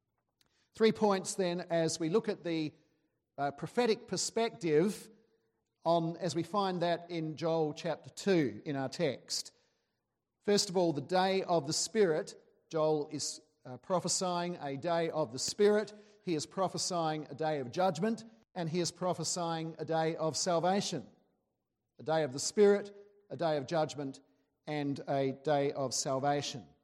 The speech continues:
In the first place, then,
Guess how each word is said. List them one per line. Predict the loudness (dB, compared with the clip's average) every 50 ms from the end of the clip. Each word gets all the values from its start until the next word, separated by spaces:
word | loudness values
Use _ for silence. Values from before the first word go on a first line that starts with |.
| _ _ _ _ _ _ _ _ _ _ _ _ _ _ _ _ _ _ _ _ _ _ _ _ _ _ _ _ _ _ _ _ _ _ _ _ _ _ _ _ _ _ _ _ _ _ _ _ _ _ _ _ _ _ _ _ _ _ _ _ _ _ _ _ _ _ _ _ _ _ _ _ _ _ _
In | -2 -2
the | 2
first | 8 8 8 8 8 4
place, | 4 4 4 4 2 2
then, | 2 0 0 2 0 -2